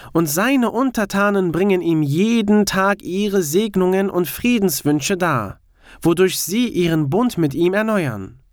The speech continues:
Sie folgen seinen Befehlen in vollendeter Ergebenheit. So sollte jedes Ding und alles, was da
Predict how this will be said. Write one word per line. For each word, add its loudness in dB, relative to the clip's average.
Sie 0
folgen 0
seinen 0
Befehlen 0
in 0
vollendeter -2
Ergebenheit. -2
So -2
sollte 0
jedes 0
Ding 0
und -4
alles, -2
was -4
da 2